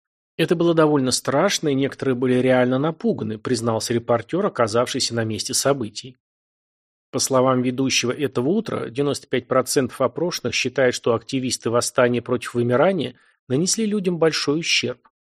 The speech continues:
О чём они только думали. На видео протеста в метро мы видим, как пассажир из пригорода пытается забраться на крышу поезда и схватить протестующего.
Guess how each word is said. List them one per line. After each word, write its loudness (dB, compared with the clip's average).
О -2
чём 0
они 2
только -2
думали. -2
На 4
видео 2
протеста 0
в -2
метро 2
мы 2
видим, -2
как -6
пассажир 0
из -6
пригорода 0
пытается -2
забраться 0
на 0
крышу -4
поезда 0
и -2
схватить -2
протестующего. -6